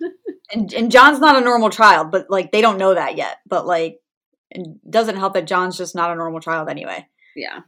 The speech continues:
Speaker 1: Um, normal children aren't, aren't part of a bloodline for archangels to do the apocalypse with. So, like,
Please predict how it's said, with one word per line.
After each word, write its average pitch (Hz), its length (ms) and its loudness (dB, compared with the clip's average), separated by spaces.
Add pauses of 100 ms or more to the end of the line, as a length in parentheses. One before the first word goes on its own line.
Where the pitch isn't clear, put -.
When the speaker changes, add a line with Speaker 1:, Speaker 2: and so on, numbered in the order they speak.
(140)
Speaker 1:
Um, 175 560 -10 (500)
normal 247 360 6
children 240 420 4
aren't, 196 380 4 (420)
aren't 190 340 -6 (280)
part 196 220 0
of 175 120 -4
a 175 300 0
bloodline 165 840 -2 (140)
for 160 440 -4 (120)
archangels 156 960 -8
to 156 220 -12 (480)
do 165 160 -8
the 156 120 -8
apocalypse - 560 -12
with. - 220 -16
So, 175 540 -2 (460)
like, 185 300 4